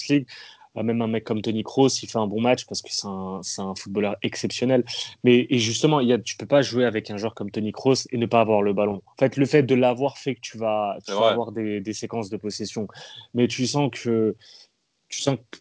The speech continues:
Speaker 1: qu'il est, il, il est fatigué en cette fin de saison. Maintenant, c'est qu'un début de compétition. Ce qui va être intéressant, c'est de voir, ben, bon, déjà, t'as, eux, pour eux, il y aura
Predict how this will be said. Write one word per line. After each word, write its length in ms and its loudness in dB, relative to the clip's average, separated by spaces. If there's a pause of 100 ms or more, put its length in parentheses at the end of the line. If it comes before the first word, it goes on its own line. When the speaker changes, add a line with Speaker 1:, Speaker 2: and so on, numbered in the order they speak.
(140)
Speaker 1:
qu'il 240 -2
est, 160 6
il, 280 -2
il 280 -2
est 40 0
fatigué 460 0
en 100 2
cette 220 -6
fin 120 -6
de 40 -8
saison. 240 0 (300)
Maintenant, 180 4
c'est 180 2
qu'un 200 2
début 300 4
de 40 -18
compétition. 640 -2 (180)
Ce 120 -8
qui 100 -2
va 160 8
être 160 -2
intéressant, 540 0
c'est 180 -4
de 80 -6
voir, 420 2 (580)
ben, 340 -2 (220)
bon, 100 -8
déjà, 240 0
t'as, 180 -2 (240)
eux, 120 0
pour 280 0
eux, 40 4
il 40 2
y 40 2
aura 300 -2